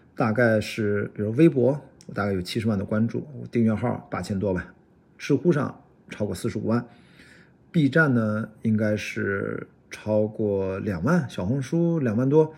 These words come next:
西瓜视频、腾讯创作号，然后抖音、快手等等这些吧。呃，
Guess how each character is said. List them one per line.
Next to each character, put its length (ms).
西 160
瓜 140
视 160
频、 200
腾 220
讯 500
创 220
作 80
号， 100
然 180
后 320
抖 160
音、 200
快 200
手 200
等 140
等 160
这 100
些 160
吧。 140
呃， 280